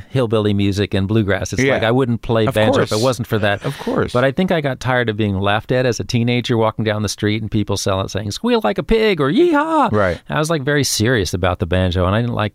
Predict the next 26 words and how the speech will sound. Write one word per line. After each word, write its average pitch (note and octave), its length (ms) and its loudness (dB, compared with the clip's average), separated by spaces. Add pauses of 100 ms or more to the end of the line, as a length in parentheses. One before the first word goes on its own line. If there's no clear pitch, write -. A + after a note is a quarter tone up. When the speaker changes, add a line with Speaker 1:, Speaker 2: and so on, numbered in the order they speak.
(120)
Speaker 1:
I A#2 100 -4
didn't B2 160 -2
like F3 180 0
that. F2 220 -2
So A2 200 2
I A#2 80 2
think, A#2+ 180 -2
um, A#2+ 200 -2
I B2 120 -2
car-, B2+ 400 -2
carried B2 320 -2
that A#2 180 -2
through. C#3 280 2
Like, F#2+ 160 0
I G#2+ 80 0
wanted A2 280 -2
to, G2+ 140 -8
I G#2+ 40 -4
had B2+ 100 -2
something C#3 240 0
to F#2 60 -4
prove B2 520 0 (300)
between A#2 320 0
that A2 220 2
and G#2 120 0
my F#2+ 200 2